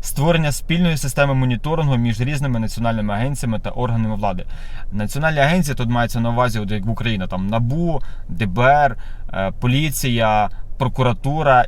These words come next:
і державні структури моніторингу. То якщо, ну, в кожній країні там свої, там, Америці, Ф Б І, Ц Р У і так далі. Так. Йдемо Читаємо далі. Сьоме. Встановіть міжнародні домовленості про співпрацю для посилення нагляду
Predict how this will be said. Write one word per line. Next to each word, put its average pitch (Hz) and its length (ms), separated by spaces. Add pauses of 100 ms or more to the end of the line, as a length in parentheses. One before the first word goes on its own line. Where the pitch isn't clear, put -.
і 107 220
державні 117 440
структури 113 420
моніторингу. 104 680 (300)
То 104 80
якщо, 101 220 (200)
ну, 113 100
в 92 140
кожній 139 240
країні 120 300
там 95 200
свої, 107 380
там, 92 160
Америці, 107 400
Ф 85 100
Б 110 320
І, 104 40
Ц - 160
Р 98 160
У 117 120
і - 40
так 87 140
далі. - 200 (960)
Так. - 260 (960)
Йдемо 117 460 (520)
Читаємо 113 540
далі. 120 320
Сьоме. 127 440
Встановіть 127 460
міжнародні 156 540
домовленості 123 720
про 127 280
співпрацю 135 680
для 113 220
посилення 123 520
нагляду 127 540